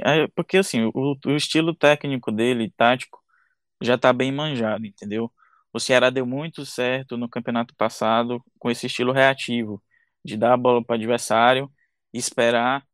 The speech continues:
e no contra-ataque a gente matar. A gente ganhou vários jogos assim, e vários jogos difíceis. Vou dar um exemplo: a gente bateu o campeão brasileiro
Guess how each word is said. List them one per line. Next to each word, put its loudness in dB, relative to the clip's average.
e -12
no -10
contra-ataque -6
a -6
gente -12
matar. -4
A -10
gente -10
ganhou -2
vários 2
jogos -2
assim, -8
e -6
vários 4
jogos 4
difíceis. 0
Vou -2
dar 6
um 8
exemplo: 0
a 0
gente -4
bateu 4
o -2
campeão -4
brasileiro -2